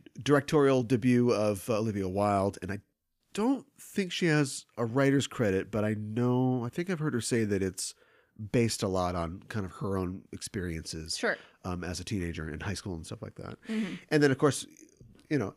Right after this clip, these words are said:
Speaker 1: it's the Superbad. I don't wanna, like, limit it to just call it a Superbad movie, but it's following two nerdy girls, you know, on the last night of their, uh, senior year and,
Speaker 2: Yeah.
Speaker 1: um, them getting into crazy antics.
Speaker 2: Right.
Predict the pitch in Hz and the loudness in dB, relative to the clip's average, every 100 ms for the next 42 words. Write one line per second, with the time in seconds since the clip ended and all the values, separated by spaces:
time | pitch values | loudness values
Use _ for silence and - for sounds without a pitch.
0 | - 196 - 214 185 185 131 107 85 78 | 2 4 4 2 4 4 4 4 2 0
1 | 92 123 127 117 107 101 120 120 107 98 | 2 4 4 4 2 0 2 2 2 0
2 | 101 90 85 - 92 87 76 - 160 95 | -4 -6 -6 -4 -4 -4 -6 -6 -4 -2
3 | 87 80 - 78 80 78 82 82 - - | -2 -2 -6 -8 -6 -6 -4 -6 -8 -6
4 | 104 92 87 87 82 - 90 85 82 80 | -4 -2 -2 -4 -6 -8 -6 -4 -6 -6
5 | 90 160 139 120 113 - - 107 85 82 | 0 4 6 4 2 -2 -6 -4 -4 -4
6 | 80 82 - 95 87 82 87 95 80 73 | -4 -6 -8 -8 -6 -6 -6 -6 -6 -8
7 | - - - - - - - 82 76 - | -10 -16 -20 -20 -20 -20 -12 -8 -6 -4
8 | 98 90 127 123 110 104 - 90 76 76 | -2 2 6 6 6 2 -2 -6 -6 -6
9 | 78 151 95 82 82 98 85 80 82 - | -2 -2 -2 -6 -6 -4 -4 -6 -10 -8
10 | 92 82 82 85 82 78 - 202 202 196 | -6 -6 -6 -4 -6 -6 -4 -4 -4 -4
11 | 185 165 - - - - - 220 214 165 | -2 -2 -2 -6 -4 -6 -6 -2 0 0
12 | 147 | -2